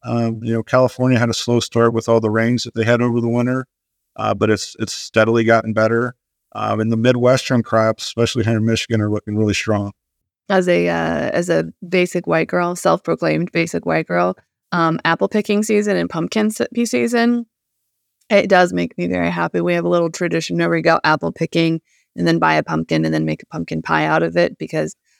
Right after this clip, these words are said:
Speaker 2: honestly, once you have, like, a freshly roasted pumpkin pie, going back to the can, just,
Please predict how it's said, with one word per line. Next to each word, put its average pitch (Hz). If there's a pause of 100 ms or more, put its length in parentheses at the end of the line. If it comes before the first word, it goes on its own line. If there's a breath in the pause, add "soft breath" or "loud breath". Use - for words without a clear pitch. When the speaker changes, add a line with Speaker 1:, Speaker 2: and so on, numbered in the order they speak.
(120)
Speaker 2:
honestly, 196
once 175
you 185
have, 160
like, 156
a 160
freshly 160
roasted 156
pumpkin 156
pie, 151
going 165
back 156
to 160
the 156
can, 156
just, 165